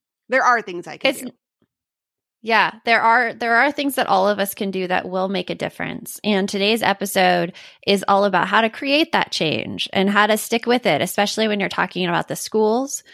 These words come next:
Speaker 2: And specifically, our guest, Lauren Sakara, she has dedicated her career to advocating on behalf of and with youth to ensure they have opportunities to learn, grow, and lead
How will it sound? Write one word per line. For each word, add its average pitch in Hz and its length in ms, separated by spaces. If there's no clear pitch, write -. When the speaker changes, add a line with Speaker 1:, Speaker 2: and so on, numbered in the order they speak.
Speaker 2:
And 180 400
specifically, 196 840
our 180 260
guest, 175 240
Lauren 185 260
Sakara, 196 720
she 185 260
has 185 240
dedicated 180 520
her 185 120
career 175 320
to - 160
advocating 196 760
on 175 120
behalf 180 420
of 185 300
and 175 180
with 180 240
youth 180 380
to 208 120
ensure 190 300
they 180 100
have 175 220
opportunities 175 800
to 175 140
learn, 226 500
grow, 170 460
and 156 260
lead 185 400